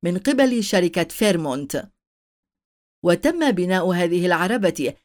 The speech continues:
كعربة من طراز إيه ستة إف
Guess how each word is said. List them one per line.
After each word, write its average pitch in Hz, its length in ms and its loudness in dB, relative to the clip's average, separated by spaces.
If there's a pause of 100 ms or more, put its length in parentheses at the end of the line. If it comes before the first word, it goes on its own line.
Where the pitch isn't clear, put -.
(140)
كعربة 175 640 4
من 185 300 0
طراز 196 540 2 (400)
إيه 277 440 2
ستة 202 580 0
إف 170 500 0